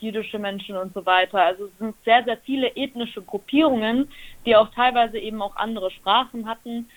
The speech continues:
und so weiter. Und, ähm, die haben sehr, sehr, also ein sehr großer Teil von jüdischen Menschen hat einfach in der, in, in diesem, äh, in diesem geografischen Ort, den wir jetzt als Ukraine kennen, gelebt. So viel sogar, dass halt, äh, neunzehnhundertsiebzehn bis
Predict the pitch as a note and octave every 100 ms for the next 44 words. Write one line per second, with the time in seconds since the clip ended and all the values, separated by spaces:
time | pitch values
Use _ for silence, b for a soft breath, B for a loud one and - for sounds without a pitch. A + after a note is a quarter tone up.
0 | b _ G#3 F#3+ F#3 G#3+ C#4 C#4+ C#4 A#3
1 | A3 G3+ - G3+ G3+ G#3 G#3 G#3+ G#3 A3
2 | A3+ A3 A3 A3 F3 G3 G3+ G#3 A3 A#3
3 | A3+ A3 G#3+ - G3+ G#3 G#3+ G3+ G3 F#3+
4 | G3+ G3 G3+ F3+ F3+ F#3 F#3+ F#3 F3+ F3
5 | F#3+ F#3+ F#3 b b b - G3+ F#3+ G3+
6 | G3 C#3 C3+ C#3+ C3+ - - - A3 G#3
7 | G3+ G#3+ G3 G#3 G3+ G3 A3+ A3+ - G#3
8 | G3 G3 - G3 G#3+ G#3+ - _ D#3+ -
9 | G3+ G3+ G3+ G3 G3 G3 - F#3+ A3 G3+
10 | - _ - G#3 G#3 G3+ G3+ G3 G3+ G3+
11 | C#4 D4+ - A#3 A#3+ C4 C#4+ A3+ G#3+ G#3+
12 | G#3 - G3+ G3 - b b b b _
13 | - G#3 G3+ G3+ G3+ G#3+ G#3+ G#3 G#3 G#3
14 | G3+ C#4 C4+ - C4+ B3+ B3 A3